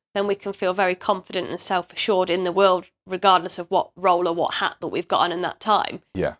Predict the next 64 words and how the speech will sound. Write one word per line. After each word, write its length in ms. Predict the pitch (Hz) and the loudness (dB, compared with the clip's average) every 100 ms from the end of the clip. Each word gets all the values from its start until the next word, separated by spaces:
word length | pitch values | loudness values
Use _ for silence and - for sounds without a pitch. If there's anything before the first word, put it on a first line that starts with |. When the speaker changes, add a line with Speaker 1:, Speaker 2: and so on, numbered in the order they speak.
| - | -2
Speaker 1:
But 80 | 214 | -2
it's 140 | - | 2
when 160 | 214 208 | 2 2
I 40 | |
think 280 | - 214 - _ - | -2 -6 -6 _ -10
we 100 | 208 | -2
don't 300 | 226 220 160 | 4 4 4
necessarily 560 | 185 - - 180 165 | -4 -8 -4 -4 -2
know 220 | 165 165 165 | -2 -2 -2
who 200 | 190 170 | -4 -2
we 200 | 170 139 | -2 0
are 280 | 131 175 - _ _ - | 2 0 -2 _ _ -4
or 140 | 185 | -2
where 180 | 175 175 | 2 0
we 80 | 160 | 0
fit 280 | - 180 - | -4 -6 -4
or 60 | |
where 160 | 175 175 | -4 -2
we 60 | 170 | -2
belong, 460 | 180 190 160 165 - | 0 0 0 -4 -2
that's 300 | 190 - 196 | -2 -2 -2
when 260 | 180 180 | 0 0
there 120 | 175 170 | -4 -4
can 180 | 185 | -6
be 200 | 175 170 | -2 -2
disharmony 600 | 170 180 - 185 175 170 | -2 -6 -2 -2 -2 -2
or 80 | 170 | -4
where 160 | 175 170 | -2 -2
we 120 | 175 | -4
can 180 | - 180 | -8 -12
struggle 320 | - 190 165 | -6 -6 -6
to 120 | 170 | -10
function 400 | - 196 - 190 | -4 -4 -4 -6
in 100 | 180 | -6
certain 300 | 180 190 - | -4 -4 -2
aspects 400 | 180 - 190 - | -4 -4 -6 -8
of 80 | - | -4
our 80 | 185 | 0
lives. 380 | 190 208 220 - _ - | 2 0 -2 -16 _ 0
Speaker 2:
Yeah, 180 | 113 - _ | 2 0 _
no, 100 | 110 | 4
I 180 | 110 104 | 6 6
agree. 260 | 98 107 104 | 6 6 4
I, 140 | 107 92 | -2 0
I 60 | 104 | 0
think 180 | 113 | -2
it's 140 | 104 - | -2 2
like, 200 | 98 - - | 2 2 0
I 60 | |
mean, 120 | 107 107 | 2 6
it 60 | |
goes 140 | 110 98 | 4 6
back 140 | - | 2
to 80 | 104 | 0
what 80 | 82 | -2
you 60 | |
were 60 | 92 | -2
shedding, 380 | - 107 98 85 | 2 2 2 -6
as, 140 | - | -4
what 100 | 101 | -4
was 100 | - | -2
saying 180 | - 98 | 2 4
about 160 | 98 82 | 4 0
shedding 420 | - 101 95 | 2 2 2